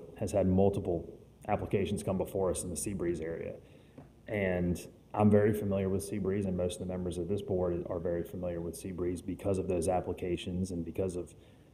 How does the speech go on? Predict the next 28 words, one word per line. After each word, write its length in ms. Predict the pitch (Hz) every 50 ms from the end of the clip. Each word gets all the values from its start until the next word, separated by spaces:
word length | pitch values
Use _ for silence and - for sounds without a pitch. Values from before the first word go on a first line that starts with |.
| - - -
um, 240 | 98 95 90 82 - 98
you 60 | 90
know, 200 | 90 87 87 87
our, 220 | 87 90 90 85 - - -
our 100 | - 95
time 320 | 87 - - 101 95 92 90
here 140 | 90 92 90
in 80 | 87
the 60 | 87 85
community. 460 | - - 95 98 98 95 92 87 87
And 100 | 90 90
we've, 320 | 95 113 123 113 - - - - - - - - - - - -
I 100 | - 107
think, 360 | 107 - - 95 87 82 85 98
done 280 | 101 95 95 92 87
our 160 | - 98 92
best 400 | 87 82 92 92 87 82 - - - - - - - - - - -
to 80 | -
be 160 | 104 87 98 92
very 500 | 85 98 95 101 101 98 92 85 80 78 - - - - - - - - - - - - - - - - _ - - -
sensitive 480 | - - 131 123 117 - 113 107 98 92
and 160 | 90 - -
cognizant 460 | - 120 143 127 104 90 92 92 -
to 80 | - 110
the 100 | 92 87
history 440 | - 117 113 - - 110 101 98 95
of 60 | 92
Seabreeze, 640 | - - 107 95 87 95 92 90 87 87 87 -